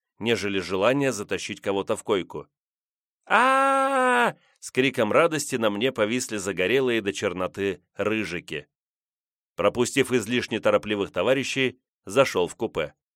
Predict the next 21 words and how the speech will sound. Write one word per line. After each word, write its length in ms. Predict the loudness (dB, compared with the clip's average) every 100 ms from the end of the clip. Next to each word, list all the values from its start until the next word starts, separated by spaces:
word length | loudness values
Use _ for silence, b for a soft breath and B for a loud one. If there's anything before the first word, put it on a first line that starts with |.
| _ _ _ _ _ _ _ -6
Особых 480 | -2 0 2 2
отличий 420 | 2 0 -2 0 0
от 80 |
вагона 380 | 2 2 4 2
моего 300 | 2 2 2
времени 520 | 2 0 0 -2 -2 -2
не 160 | -6
заметил, 640 | -4 -2 -2 -4 -6 -12 _ _ _ _ _ 0
разве 320 | 4 4 2
что 180 | 4 4
обшивка 420 | 4 0 0 -2
стен 280 | 0 2 2
и 160 | 0
дверей 320 | -6 -2 0 2
мрачноватая. 920 | 2 0 0 2 2 0 -4 -6 -10 _ _ _ _ _ _
Но 240 | -2 0
мне 180 | 4 4
не 120 | 4
до 120 | 6 6
рассматривания 760 | 6 2 0 0 -2 0 0
деталей. 560 | -2 0 0 0 -4